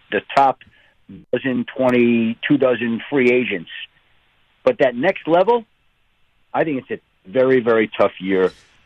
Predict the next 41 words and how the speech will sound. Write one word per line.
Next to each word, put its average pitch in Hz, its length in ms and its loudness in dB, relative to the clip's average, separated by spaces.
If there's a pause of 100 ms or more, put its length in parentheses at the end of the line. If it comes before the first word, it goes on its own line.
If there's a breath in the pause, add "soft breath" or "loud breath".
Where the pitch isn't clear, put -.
(160)
to - 80 -14
be 101 100 0
a - 100 0
free 101 160 2
agent. 156 280 0
And 175 180 2
next 214 280 -2
year 107 200 -2
probably 98 420 0
will 95 120 -4
be 95 160 -2
a 90 40 0
tough 98 280 -2
year 95 120 0
to 87 60 -8
be 92 100 -2
a 90 100 0
free 92 140 0
agent. 110 240 0
But 117 100 0 (460 loud breath)
the 117 80 0
goal 185 300 2
would 147 100 -4
be, 156 140 -6
you 185 160 -6
wanna 214 180 2
get 160 200 -2
to 151 100 -4
about 110 240 -2 (100)
two 202 100 -6
thousand 139 460 0
twenty-three 104 540 -4 (760)
and 113 120 2
have 113 140 2
the 117 80 0
new 165 160 2 (120)
T 160 140 2
V 151 140 2
money 131 300 0
kick 120 220 0
in 85 220 -4